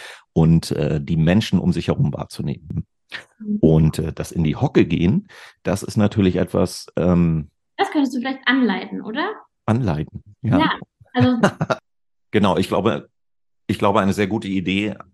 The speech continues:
Speaker 1: anzufangen ist, sich einfach mal hinzustellen. Im Zweifelsfalle, wenn man den Mut nicht hat, auch sich daneben irgendetwas zu suchen, wo man, äh, sich festhalten kann, kein Problem. Und, äh, dann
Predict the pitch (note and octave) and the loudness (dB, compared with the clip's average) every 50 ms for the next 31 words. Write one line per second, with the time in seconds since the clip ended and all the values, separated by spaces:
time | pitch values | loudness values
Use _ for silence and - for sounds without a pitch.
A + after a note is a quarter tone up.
0 | _ - G2+ A2+ E3+ - C#3+ - - - F2 F2 F2 F2 F2 - - F#2 - - | _ -4 -2 -2 0 0 -2 -4 -2 0 0 0 0 0 -4 -6 -6 -6 -4 -4
1 | E2 E2+ E2 D2+ D#2 D#2 D2+ D#2 - - - F#2 A2 C#3+ - - C#3 - - B2 | -4 -4 -4 -4 -2 -2 -2 -4 -4 -6 -2 -2 -2 -2 -2 -6 -8 -6 -4 -4
2 | B2 B2+ B2 A2 F#2 - - - F2 - F#2+ F2 - - F2 E2+ E2 D2+ E2+ E2+ | -4 -2 -2 -2 -4 -2 -2 -2 -2 -2 -2 -4 -2 0 0 0 0 0 0 0
3 | F2 E2+ E2+ E2+ D#2+ D#2 F2 - F2 E2+ E2+ F2 G2+ G#2 - _ _ _ _ _ | 2 2 0 0 -2 -4 -4 -4 -2 0 0 0 0 -2 -4 _ _ _ _ _
4 | - F3+ F3 - - - F#3+ F#3+ - - - F2+ F2 F3 - G2+ F#2+ - - _ | -2 -2 -2 -2 -4 -4 -6 -6 -4 -2 -2 -2 -2 0 -2 -6 -6 -6 -10 _
5 | _ - - E2 F2 F2+ F2 - - F2+ E2 E2 E2+ - F#2 E2+ - - - F#2 | _ -2 -2 0 0 0 -2 -2 -2 -2 -2 -2 -2 -2 -6 -6 -6 -8 -10 -10
6 | D#2 D2 F#2+ F#2+ - - G#2+ F2+ D2+ C#2+ D2 E2 F2 E2 E2+ D#2+ D#2 D2+ D#2 D2+ | -8 -6 -6 -6 -2 0 0 0 0 -2 0 0 2 2 2 0 0 0 -2 -2
7 | D2 C#2+ - - D2+ - F2+ D#2+ - - - - - F#2+ F#2+ - - - C#3 D3 | -4 -6 -6 -8 -8 -8 -8 -10 -8 -8 -10 -6 -4 -4 -4 -4 -4 -6 -6 -8
8 | F#3+ - - - D#2+ D#2+ - - - - C#2+ E2+ - F3+ - _ - - - - | -8 -10 -6 -4 -4 -4 -4 -8 -8 -4 -4 -4 -4 -6 -10 _ -20 -20 -20 -20
9 | - - - - _ _ - - F#2 F#2 F#2+ F#2+ G2 F#2+ F#2 - G2+ G2 F#2+ F#2 | -20 -20 -20 -20 _ _ 2 4 6 6 8 6 6 4 4 2 0 2 4 4
10 | F#2 F#2+ F#2 F2+ F2 F2 F#2+ F2+ F#2 F#2+ G2 F#2+ F#2+ F#2 F2 F2+ | 4 4 2 2 0 -2 -2 0 0 0 0 0 -2 -2 -4 -8